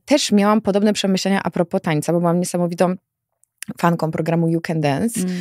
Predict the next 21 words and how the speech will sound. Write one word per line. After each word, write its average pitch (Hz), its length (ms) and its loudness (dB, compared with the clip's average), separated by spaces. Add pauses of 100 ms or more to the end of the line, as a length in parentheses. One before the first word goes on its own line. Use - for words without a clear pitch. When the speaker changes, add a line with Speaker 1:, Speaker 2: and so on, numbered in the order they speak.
Speaker 1:
Nie 175 100 -8
wiem, 165 140 2
czy 156 120 2
oglądałaś. 151 560 4
Speaker 2:
Oczywiście, 214 480 2
no 190 60 4
Speaker 1:
Ale 185 100 6
Speaker 2:
wtedy 190 100 6
Speaker 1:
ja 180 120 6
Speaker 2:
wszyscy 220 260 2
oglądali. 180 400 4
Speaker 1:
jeździłam 190 480 4
na 175 200 4
live'y 170 720 4
do 175 200 0
Warszawy, 165 720 2
żeby 170 180 4
po 170 80 -2
prostu 170 260 0
Speaker 2:
Wow. - 80 4
Speaker 1:
dostać 175 260 0